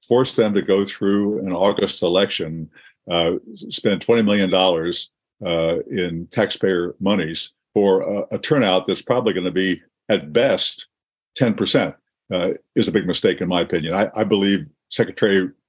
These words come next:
of State Frank LaRose was right, you know, back late last year when he supported the measure to basically, you know, eliminate August elections. We have too many elections, uh,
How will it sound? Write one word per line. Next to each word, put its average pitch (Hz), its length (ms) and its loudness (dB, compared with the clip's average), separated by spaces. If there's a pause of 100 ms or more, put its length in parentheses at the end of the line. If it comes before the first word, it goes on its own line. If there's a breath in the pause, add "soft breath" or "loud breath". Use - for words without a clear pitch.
(340)
of 98 120 -8
State 98 320 0 (200)
Frank 104 220 0
LaRose 95 520 0 (160)
was 92 180 -2
right, 104 300 2 (120)
you 90 100 -6
know, 90 60 -6
back 98 400 0 (460)
late 110 160 2
last 101 280 0
year 123 200 4
when 98 120 4
he 101 60 0
supported 95 600 0 (300)
the 98 60 -6
measure 95 360 0
to 107 120 0
basically, 113 600 0 (400)
you 113 80 -4
know, 110 80 4
eliminate 107 500 2
August 90 360 -4
elections. 90 460 -2
We 123 120 2
have 113 180 2 (480)
too 151 80 4
many 120 140 4
elections, 98 480 0
uh, 98 260 -4